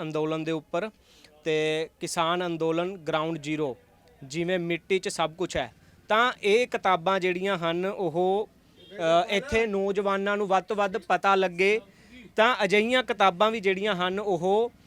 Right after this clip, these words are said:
ਭਾਰਤੀ ਕਿਸਾਨ ਯੂਨੀਅਨ ਕ੍ਰਾਂਤੀਕਾਰੀ ਦੇ ਜਿਹੜੇ ਕਿਸਾਨ ਹਨ, ਉਹ ਨਾਲ ਲੈ ਕੇ ਚੱਲ ਰਹੇ ਹਨ,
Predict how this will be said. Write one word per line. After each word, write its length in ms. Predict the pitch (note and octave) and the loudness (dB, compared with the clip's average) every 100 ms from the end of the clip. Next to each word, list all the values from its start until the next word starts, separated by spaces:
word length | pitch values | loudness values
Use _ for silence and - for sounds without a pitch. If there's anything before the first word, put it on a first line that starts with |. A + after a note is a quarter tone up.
| _ - | _ 0
ਭਾਰਤੀ 380 | G3+ F#3 F#3+ G3+ | 2 2 0 -8
ਕਿਸਾਨ 420 | A3 G3 F3+ F#3+ | -6 -4 -2 -2
ਯੂਨੀਅਨ 380 | F#3 G3 A3 A3 | -2 0 0 0
ਕ੍ਰਾਂਤੀਕਾਰੀ 720 | - F3 F3 G3+ G3 F3+ F3 | 2 2 2 -2 2 2 2
ਦੇ 120 | F#3+ | -2
ਜਿਹੜੇ 340 | F3 G3 G#3 | 0 0 -2
ਕਿਸਾਨ 480 | G#3 G3 F#3 E3+ F3+ | -2 -4 0 0 -2
ਹਨ, 240 | F3 F3 | -2 -2
ਉਹ 460 | G3 G3 F3 F#3+ G3+ | -2 -2 2 0 0
ਨਾਲ 360 | E3 E3 D#3+ F#3 | 0 2 4 4
ਲੈ 120 | F#3 | 0
ਕੇ 140 | F3 F#3+ | 0 0
ਚੱਲ 280 | F3 E3 | 2 0
ਰਹੇ 240 | D#3+ E3+ F3 | 0 0 0
ਹਨ, 340 | E3+ F3 G#3 | 0 0 -2